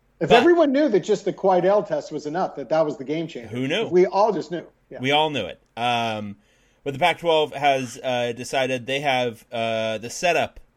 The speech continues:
Speaker 2: the skills, the talent, the time, the talent, the treasure to move forward with a football and a basketball season this year. Uh,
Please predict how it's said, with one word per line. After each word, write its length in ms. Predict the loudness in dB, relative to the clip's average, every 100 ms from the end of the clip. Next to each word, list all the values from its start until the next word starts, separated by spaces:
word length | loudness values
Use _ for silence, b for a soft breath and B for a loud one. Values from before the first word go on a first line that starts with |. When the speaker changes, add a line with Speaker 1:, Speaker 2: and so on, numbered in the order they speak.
| _
Speaker 2:
the 240 | -12 -8 -8
skills, 800 | -10 -2 0 2 -2 -8 -14 -20 _
the 120 | -14 -4
talent, 640 | 2 2 2 -4 -8 -18 _ _ _ _
the 80 | -14
time, 540 | -2 0 2 -2 -2 -8
the 100 | -8
talent, 540 | 0 2 2 0 -6 -8
the 80 | -12
treasure 640 | -10 0 0 2 -2 -2 -12 _ _ _ _ _ _
to 100 | -8
move 220 | -4 -4
forward 520 | 0 0 2 -2 -6 -14 _ _
with 100 | -10
a 60 | -8
football 560 | -8 -6 -4 -4 -6 _
and 100 | -10
a 20 |
basketball 460 | -6 -6 -8 -12 -12
season 400 | -10 -12 -10 -12
this 200 | -14 -8
year. 320 | -6 -6 -8 _
Uh, 640 | -6 -4 -4 -4 -6 -6